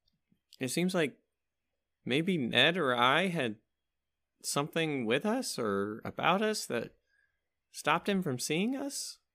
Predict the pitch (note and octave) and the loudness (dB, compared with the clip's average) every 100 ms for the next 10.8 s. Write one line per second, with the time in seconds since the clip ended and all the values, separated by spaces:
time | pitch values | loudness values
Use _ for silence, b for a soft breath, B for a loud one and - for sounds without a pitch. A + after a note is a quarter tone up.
0 | _ _ _ _ E3 F#3+ F#3+ - _ _ | _ _ _ _ 0 2 2 -2 _ _
1 | _ _ _ - - _ - F3 F3+ F#3+ | _ _ _ -20 -20 _ 0 2 4 2
2 | D4 F3+ D#3 D3 F3 F#3+ E3 D3 C3+ C3+ | 2 0 2 2 2 0 0 2 2 0
3 | D#3 - D3 C3+ A#2+ - D3+ E3 F3+ C3+ | -6 -4 -4 -4 -6 -8 -10 -6 -6 -6
4 | - C#3 D3 E3 D#3 C3 - - _ _ | -6 -2 0 0 -2 -6 -10 -16 _ _
5 | _ - - C#3 B2 A2 _ _ _ _ | _ -10 -4 -2 -4 -8 _ _ _ _
6 | - E3 F#3 D3 A#2+ A2+ - _ _ _ | -4 -2 0 0 2 0 -4 _ _ _
7 | _ _ _ _ _ - B2+ D3 C#3+ C#3 | _ _ _ _ _ -4 -2 0 0 0
8 | C#3+ C3 B2+ A#2+ A2 C#3+ F#3+ D#3 - - | 0 0 0 0 0 0 2 0 -4 -8
9 | - G#2+ G#2+ - _ _ _ _ - - | -2 -2 -2 -8 _ _ _ _ -20 -20
10 | - A2 D3+ - - - C#3+ E3+ | -14 -10 -6 -4 -4 -2 -2 -2